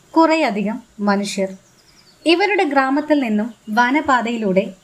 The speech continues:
രണ്ട് മണിക്കൂർ നടന്നു വേണം തൊട്ടടുത്തുള്ള കവലയിലെത്താൻ. ആഴ്ചയിൽ ഏതെങ്കിലും ഒരു ദിവസമാണ് ഇവർ കവലയിൽ പോയി അവശ്യ സാധനങ്ങളൊക്കെ വാങ്ങുന്നതും ഇവരുടെ കൃഷി ഉൽപ്പന്നങ്ങൾ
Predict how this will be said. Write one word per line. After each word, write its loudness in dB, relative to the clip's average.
രണ്ട് 4
മണിക്കൂർ 0
നടന്നു -2
വേണം 0
തൊട്ടടുത്തുള്ള 2
കവലയിലെത്താൻ. 0
ആഴ്ചയിൽ 2
ഏതെങ്കിലും 0
ഒരു -2
ദിവസമാണ് -2
ഇവർ 4
കവലയിൽ 0
പോയി -4
അവശ്യ 0
സാധനങ്ങളൊക്കെ -2
വാങ്ങുന്നതും -2
ഇവരുടെ 2
കൃഷി -6
ഉൽപ്പന്നങ്ങൾ -2